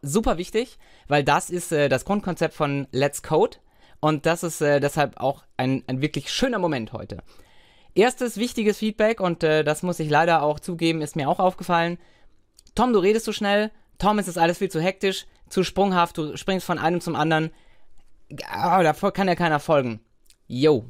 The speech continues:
das, äh, habe ich auch bemerkt beim Schneiden. Ähm, liegt ein bisschen daran, dass ich in den ersten drei Folgen unglaublich viel Zeug reinmachen wollte, damit wir sehr, sehr schnell auf einem Punkt sind, wo es auch wieder, ähm, visuell ein bisschen ansprechender ist. Hm.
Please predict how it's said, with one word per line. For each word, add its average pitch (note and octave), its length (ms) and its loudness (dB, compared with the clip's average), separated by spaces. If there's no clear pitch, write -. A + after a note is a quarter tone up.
das, C3+ 260 -2
äh, B2+ 220 4
habe D3 140 -2
ich - 120 -10
auch C#3 140 2
bemerkt D3+ 320 0
beim C#3 140 -2
Schneiden. D#3 580 -2
Ähm, D3 180 4
liegt F3 180 0
ein F3 40 -2
bisschen F3 260 0
daran, E3+ 300 2
dass E3 120 0
ich E3 120 -6
in E3 40 0
den D3 120 -2
ersten E3 340 0
drei D3 180 2
Folgen D3+ 440 0
unglaublich G3 480 0
viel D#3+ 180 -6
Zeug F#3+ 320 0
reinmachen C#3 460 -2
wollte, C3+ 260 2
damit D3+ 260 -2
wir C3 100 -2
sehr, C#3+ 180 2
sehr C#3+ 120 0
schnell C#3 220 -6
auf C#3+ 120 -4
einem C#3 120 -8
Punkt E3+ 220 -2
sind, D#3 240 -2
wo C#3 100 0
es D3+ 120 0
auch C#3 180 0
wieder, B2+ 460 2
ähm, B2 440 -4
visuell C#3 360 0
ein G3+ 80 0
bisschen F#3 240 -4
ansprechender E3 500 -2
ist. - 300 -2
Hm. C3+ 260 -2